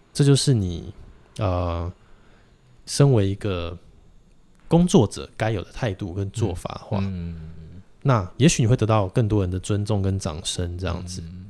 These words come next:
Speaker 1: 对。嗯。
Speaker 2: 因为我觉得很多做事情哦，很多真的是为了，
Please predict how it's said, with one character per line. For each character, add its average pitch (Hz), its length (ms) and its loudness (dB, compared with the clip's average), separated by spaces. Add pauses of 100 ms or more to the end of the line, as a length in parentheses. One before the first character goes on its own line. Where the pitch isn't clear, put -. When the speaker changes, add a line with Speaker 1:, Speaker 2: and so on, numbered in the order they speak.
Speaker 1:
对。 78 220 -10 (840)
嗯。 87 240 -4 (680)
Speaker 2:
因 196 100 4
为 - 20 4
我 131 140 2
觉 117 120 -2
得 110 180 -2
很 95 120 -4
多 139 180 -4 (260)
做 160 220 2
事 127 260 -2
情 76 320 -10
哦， 80 140 -10
很 80 140 -10
多 117 180 -4
真 113 240 -6
的 98 100 -6
是 87 460 -10 (160)
为 117 200 0
了， 80 180 -8